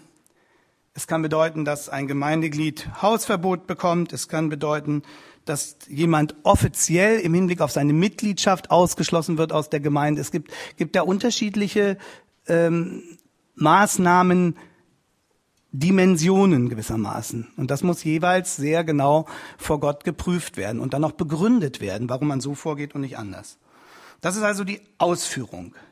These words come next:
der drastischen Maßnahme. Und das meint Paulus, wenn er sagt, dass ein Mensch dem Satan übergeben werden soll. Das ist also nicht ein mystisch-okkultes Ritual, nicht irgendwie eine, eine dubiose Beschwörung,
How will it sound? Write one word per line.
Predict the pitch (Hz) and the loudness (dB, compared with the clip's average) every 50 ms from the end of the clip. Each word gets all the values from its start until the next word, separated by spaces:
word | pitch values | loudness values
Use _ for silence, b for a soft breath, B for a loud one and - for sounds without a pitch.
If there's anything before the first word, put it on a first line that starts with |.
| _ _ | _ _
der | - 117 110 | -12 -10 -10
drastischen | - 107 117 - - 120 110 - 101 | -10 -10 -12 -12 -14 -14 -12 -12 -12
Maßnahme. | 107 92 95 101 - - 90 82 92 95 98 - - - _ _ _ _ _ _ _ _ B B B B B B B B B B B | -12 -14 -14 -14 -16 -14 -14 -14 -14 -16 -18 -20 -20 -20 _ _ _ _ _ _ _ _ B B B B B B B B B B B
Und | B 151 | B -2
das | 190 202 190 | -2 0 0
meint | 170 165 170 196 196 196 | 0 0 0 0 -2 -2
Paulus, | - 214 202 214 220 247 262 - - | -2 -2 0 0 0 -2 -4 -4 -4
wenn | 190 180 | -4 -2
er | 160 151 | -2 -2
sagt, | 139 151 170 208 226 - - | 0 2 2 0 0 -2 -6
dass | 180 - | -8 -4
ein | - 147 143 | -2 -2 -2
Mensch | 135 147 156 - | -2 -2 -2 -2
dem | - 190 180 | -2 -2 -2
Satan | 143 156 156 165 175 - 156 127 123 117 | 0 2 2 2 2 2 0 0 0 0
übergeben | - 123 117 117 113 117 113 113 107 107 | -2 -2 -2 -2 -2 -4 -4 -4 -4 -6
werden | 113 107 110 107 | -6 -6 -6 -6
soll. | - 107 107 | -6 -6 -4
Das | 117 135 151 | -4 -4 -2
ist | 180 180 | 0 0
also | 175 151 151 | 0 2 2
nicht | 175 202 - 165 | 0 0 0 2
ein | 151 151 | 2 4
mystisch-okkultes | 156 175 202 220 - - 226 - 170 139 - - 196 208 214 254 226 202 - 180 | 4 4 2 2 0 -2 -2 -2 -2 -2 2 4 4 4 6 4 4 4 4 4
Ritual, | 180 - 160 135 123 120 135 165 196 240 247 - B B B B B | 4 4 4 4 6 8 8 8 8 8 6 4 B B B B B
nicht | B 185 170 - 180 | B 4 4 6 6
irgendwie | 170 185 208 208 165 175 180 175 | 6 8 6 6 4 4 4 6
eine, | 151 165 165 165 156 143 | 6 6 8 6 6 6
eine | 135 156 156 151 147 143 135 - | 6 6 6 6 6 4 4 2
dubiose | 139 135 131 127 180 170 147 143 165 185 196 220 208 196 170 | -2 -2 2 2 2 4 4 4 6 6 6 6 6 4 2
Beschwörung, | 151 151 - - 151 139 147 175 185 196 208 196 208 233 262 359 | 0 0 0 0 0 2 2 4 4 4 4 4 4 4 4 2